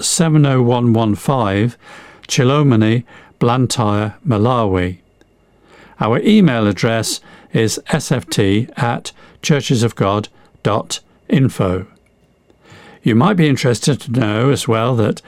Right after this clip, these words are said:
many titles of Search for Truth transcript booklets have been turned into ebooks and are available at amazon dot co dot U K forward slash Kindle hyphen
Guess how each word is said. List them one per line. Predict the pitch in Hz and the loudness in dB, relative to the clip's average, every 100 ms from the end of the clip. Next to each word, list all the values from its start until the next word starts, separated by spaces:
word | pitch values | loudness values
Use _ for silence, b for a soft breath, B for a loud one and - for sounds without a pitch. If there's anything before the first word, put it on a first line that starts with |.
| B B | B B
many | - 135 160 | -2 2 0
titles | - 131 127 127 165 147 131 | 0 0 0 0 2 2 2
of | 113 92 | -2 -2
Search | - 131 - | 0 -2 -2
for | - | -4
Truth | 107 139 123 117 - B | -2 0 0 0 -8 B
transcript | B 131 131 - - - 113 | B -2 -2 -4 -2 -2 0
booklets | 185 170 110 135 - B B B B B | 0 2 0 -2 -8 B B B B B
have | 131 - | -4 -2
been | 131 123 | 0 0
turned | - 143 147 143 | 0 0 2 2
into | 127 - 147 | 2 0 0
ebooks | 190 190 98 - - - - B B B B | 2 2 0 -2 -6 -14 -14 B B B B
and | 113 117 | 0 0
are | 110 113 | 2 2
available | 110 131 135 110 110 117 | 0 0 0 0 0 0
at | - 120 135 - - | -2 -4 -6 -8 -2
amazon | 165 160 101 92 95 92 b b b b | 0 2 2 0 -2 -6 b b b b
dot | 131 - - - _ - | -2 -2 -6 -14 _ -6
co | 135 110 117 135 - | -2 0 0 -2 -2
dot | 131 135 - - b b | -2 -2 -6 -18 b b
U | - 160 | 2 2
K | 175 - 98 101 143 - B B B | 2 -2 -2 0 0 -2 B B B
forward | - 156 156 151 | -4 2 2 2
slash | - 113 117 127 - - b b b b | -2 -2 -2 -4 -8 -12 b b b b
Kindle | - 151 135 113 120 151 _ b b b b b | -2 2 2 2 2 0 _ b b b b b
hyphen | - 143 120 - 110 123 | -2 0 -2 -2 0 0